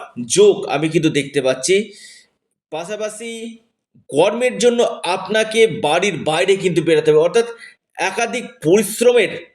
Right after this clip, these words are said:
জায়গা কিন্তু রয়েছে মিথুন রাশি। এবার আসি আপনাদের বিবাহ। দেখুন, যারা আনম্যারিড রয়েছেন, আমি বলবো ফেব্রুয়ারি মাস বিবাহের জন্য কিন্তু আপনাদের একটা শুভ মাস হতে চলেছে।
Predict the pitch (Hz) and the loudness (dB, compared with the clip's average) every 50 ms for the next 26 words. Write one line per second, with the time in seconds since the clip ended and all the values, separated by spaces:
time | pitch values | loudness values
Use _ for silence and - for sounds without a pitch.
0 | - 120 123 156 160 175 175 196 196 - 185 185 180 175 233 262 320 - - - | -12 -6 -4 -2 -2 0 0 -2 -2 0 0 0 2 2 2 2 2 -2 -8 -18
1 | _ _ - 113 117 123 123 120 - 127 123 127 123 127 120 117 123 131 135 - | _ _ -4 0 0 0 0 0 -2 -4 -2 -2 -2 -4 -4 -2 -2 -2 -2 -4
2 | - - - - _ _ _ _ _ _ _ _ _ _ _ _ _ _ _ _ | -6 -10 -14 -16 _ _ _ _ _ _ _ _ _ _ _ _ _ _ _ _
3 | _ _ _ _ _ _ _ _ _ _ _ _ - 175 190 202 254 254 247 247 | _ _ _ _ _ _ _ _ _ _ _ _ -6 -2 0 0 2 2 0 0
4 | 240 - 262 247 226 - - - 160 170 185 180 - 185 214 190 220 196 156 - | -2 -4 -6 -8 -8 -8 -8 -6 -6 -6 -6 -4 -4 -2 0 2 2 0 0 0
5 | - 175 165 160 156 151 131 117 - - 170 139 143 127 117 113 170 190 208 208 | 0 0 0 0 0 0 -2 -2 -2 -4 -4 -2 -4 -4 -4 -2 -2 -2 -2 -2
6 | 208 - - 160 175 190 214 220 226 226 233 226 226 190 170 185 190 190 170 - | -4 -6 -8 -6 -4 -4 -4 -4 -4 -2 0 0 0 0 2 4 6 6 4 2
7 | - - 131 104 - - - _ _ _ _ _ _ _ - 127 143 170 185 202 | -2 -6 -8 -10 -12 -14 -18 _ _ _ _ _ _ _ -12 -8 -6 -4 -2 -2
8 | 202 214 202 175 175 165 170 165 190 208 208 202 202 208 214 220 226 - - - | -2 -4 -4 -4 -2 -2 0 2 2 2 2 2 2 0 -2 -2 -4 -8 -12 -16
9 | - _ _ _ _ _ _ _ _ _ _ 117 117 147 185 190 208 202 226 233 | -18 _ _ _ _ _ _ _ _ _ _ -8 -4 0 2 2 2 2 2 2
10 | - 175 208 220 214 214 202 208 196 - - - - 170 165 - - 190 185 196 | 0 0 -2 -2 -2 -2 -2 -2 -2 -2 -2 -2 -2 -6 -6 -4 -2 0 0 0
11 | - 165 165 - 196 196 190 - - - - 190 185 185 208 185 143 135 135 151 | 0 -2 -2 -2 -2 -2 -2 -4 -10 -12 -12 -6 0 2 2 2 2 0 -2 -2
12 | 170 170 165 165 160 151 151 147 139 127 123 117 117 113 104 | -2 -2 -4 -4 -2 -2 0 0 0 0 0 -2 -2 -4 -4